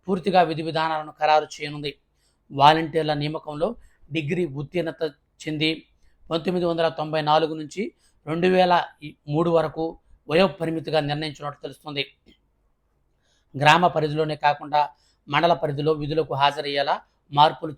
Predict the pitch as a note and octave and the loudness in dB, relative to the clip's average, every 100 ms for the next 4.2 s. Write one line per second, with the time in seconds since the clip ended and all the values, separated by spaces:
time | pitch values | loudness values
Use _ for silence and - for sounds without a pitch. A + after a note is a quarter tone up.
0 | D#3 C#3 - D3 C#3 F#3 G#3 - C#3+ D3 | -8 -8 -8 -10 -8 -8 -8 -6 -6 -4
1 | C#3+ C#3 - _ _ _ _ C#3 D3 E3 | -6 -8 -12 _ _ _ _ 8 8 8
2 | D#3 D#3+ D3+ - C#3+ D#3 D3+ D3+ D3 - | 2 0 0 -2 -6 -2 0 0 -2 -6
3 | C3 D#3 D3+ G#3+ _ _ _ _ C#3+ D#3 | -12 -10 -8 -10 _ _ _ _ -2 0
4 | - | 0